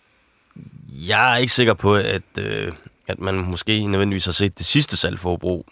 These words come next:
i det her, øh, vindue, fordi, øh, vinduerne i Sverige og Norge er jo stadigvæk åbne, det vil sige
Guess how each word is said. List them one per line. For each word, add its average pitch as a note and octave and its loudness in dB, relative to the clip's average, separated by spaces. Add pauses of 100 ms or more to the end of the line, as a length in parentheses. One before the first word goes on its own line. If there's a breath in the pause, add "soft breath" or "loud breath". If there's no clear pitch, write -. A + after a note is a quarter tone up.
(120)
i F#2 -10
det F2+ -2
her, E2+ 2
øh, E2+ -4 (420)
vindue, F2 -2
fordi, F2+ -4 (720 loud breath)
øh, G2+ -6
vinduerne A2 4
i F2+ 2
Sverige G#2+ 4
og G2+ 2
Norge G#2+ 4
er G2 4
jo G2 -4
stadigvæk G#2+ 2
åbne, G#2+ 4
det G#2+ 2
vil G#2 0
sige G#2+ 0